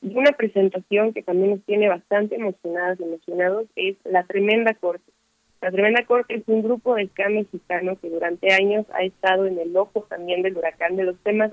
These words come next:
más importantes para la sociedad. Ellos y ellas se comprometen mucho con el tema de los huertos urbanos, por ejemplo. Por otro lado, también está presente todo el tiempo su compromiso con crear comunidades cercanas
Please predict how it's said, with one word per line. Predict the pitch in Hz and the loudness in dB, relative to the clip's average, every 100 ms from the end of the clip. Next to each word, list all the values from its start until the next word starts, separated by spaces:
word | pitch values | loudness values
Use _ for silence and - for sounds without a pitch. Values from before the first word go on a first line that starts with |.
| 214 | -4
más | 214 226 | -4 -4
importantes | 247 226 185 190 190 190 190 | -8 -8 -6 0 0 0 -4
para | 170 170 | -2 0
la | 165 - | -2 -6
sociedad. | 170 - 180 214 - _ _ _ _ | -12 -6 -4 -4 -6 _ _ _ _
Ellos | 208 226 240 | 2 2 0
y | 220 220 | 2 4
ellas | 220 233 247 - | 4 0 -2 -8
se | 196 | -6
comprometen | 190 190 180 190 196 208 214 | -4 -4 -2 0 -2 -2 0
mucho | 214 247 247 226 220 - | 2 0 -2 -4 -4 -4
con | 190 185 | -6 -4
el | 180 | -2
tema | 196 202 208 214 - | 0 2 2 0 -2
de | 196 | -2
los | 190 170 | -2 -2
huertos | 196 208 214 214 | 2 2 0 -10
urbanos, | 180 175 180 175 - | -6 0 2 0 -8
por | - | -20
ejemplo. | 175 180 175 - - _ _ 196 185 | -8 -4 -4 -8 -20 _ _ -20 -8
Por | - | -2
otro | 190 196 196 | 0 2 6
lado, | 190 202 | 6 4
también | 196 185 180 190 | -2 -2 0 0
está | 185 - | 0 -2
presente | 190 190 185 220 233 233 | -6 -6 -2 -2 0 -4
todo | 208 202 | -2 -2
el | 196 | -2
tiempo | 190 190 190 196 | -2 -4 -4 -8
su | 185 | -10
compromiso | 180 175 175 180 180 196 | -10 -12 -10 -6 -6 -6
con | 190 175 | -6 -8
crear | 175 180 190 | 0 2 2
comunidades | - 196 175 170 175 180 185 | -2 -10 -8 -2 -2 -2 -4
cercanas | 165 - - 208 240 | -4 -2 2 2 2